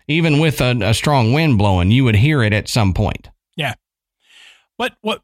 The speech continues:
Speaker 2: what bothers me about this is that he, he's taken one particular account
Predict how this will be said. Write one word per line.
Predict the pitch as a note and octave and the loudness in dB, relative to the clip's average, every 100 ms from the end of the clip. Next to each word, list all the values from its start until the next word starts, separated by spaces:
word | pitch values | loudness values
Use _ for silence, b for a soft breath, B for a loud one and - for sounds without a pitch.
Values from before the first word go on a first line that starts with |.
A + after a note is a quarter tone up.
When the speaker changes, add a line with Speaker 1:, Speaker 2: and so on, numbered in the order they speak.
| - | -6
Speaker 2:
what | A3 F#3 | -4 -2
bothers | G3+ C#4 D4+ A#3 D#3 | 0 0 0 0 0
me | F#3 F#3+ | 0 0
about | E3+ D#3+ E3+ D3+ C#3+ | 0 -2 -2 -4 -4
this | E3+ E3+ D#3 - | -2 0 -2 -4
is | D#3 C3 | -4 -2
that | E3 D#3+ - _ _ _ _ _ _ _ _ _ _ _ _ - | -2 -4 -6 _ _ _ _ _ _ _ _ _ _ _ _ -14
he, | - F3+ A3+ A#3+ | -10 -4 -2 -2
he's | G3 F3+ G#3 - | -4 -2 -2 -2
taken | A#3 B3 A3+ F3 D3+ | -4 -2 -2 -2 0
one | F3 A3+ A#3+ | 0 0 -2
particular | F#3+ - G3 - F3+ D#3+ D3+ | -4 -4 -6 -4 -4 -2 -2
account | C#3 - D#3+ G#3 | -4 -4 -4 -4